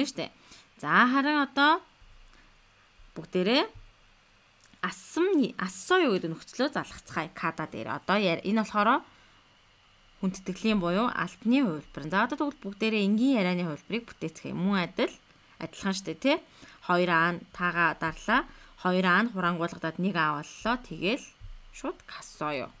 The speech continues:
Хэлбэр аваас тэ, тий? Кассамны да кассоо юу? За, тэгээд чингүүга кассоо юу болж байна. За, энэ мөн адил найз явсан. За, чингүүга кассамнида,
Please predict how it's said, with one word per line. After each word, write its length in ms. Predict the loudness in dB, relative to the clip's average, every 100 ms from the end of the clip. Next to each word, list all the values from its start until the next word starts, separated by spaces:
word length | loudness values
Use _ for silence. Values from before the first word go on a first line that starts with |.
| _ _ _ _ _ -12
Хэлбэр 240 | -2 2
аваас 240 | 2 -2
тэ, 80 | -10
тий? 160 | -12 -12
Кассамны 480 | -12 -14 -10 -8 -2
да 160 | -4
кассоо 560 | -4 -14 -12 -12 -12 -14
юу? 40 | -20 -20 -20 -20 -20 _ _ _ _ _ _ _ _ -10
За, 480 | -6 -2 0 0 -4 _ _ _ _
тэгээд 400 | -10 -4 -6 -6
чингүүга 720 | -14 -10 -10 -10 -2 2 2 0
кассоо 400 | -12 -14 -10 -10
юу 40 | -10
болж 120 | -14 -16
байна. 160 | -10
За, 120 | -4 0
энэ 120 | 2
мөн 200 | 4 2
адил 200 | 0 -6 -8 -20 -20 -14 -4
найз 320 | -2 -2 -4
явсан. 320 | -12 -10 -6
За, 100 | -6 -2
чингүүга 420 | 0 2 0 -2
кассамнида, 640 | -6 -8 -2 0 0 -2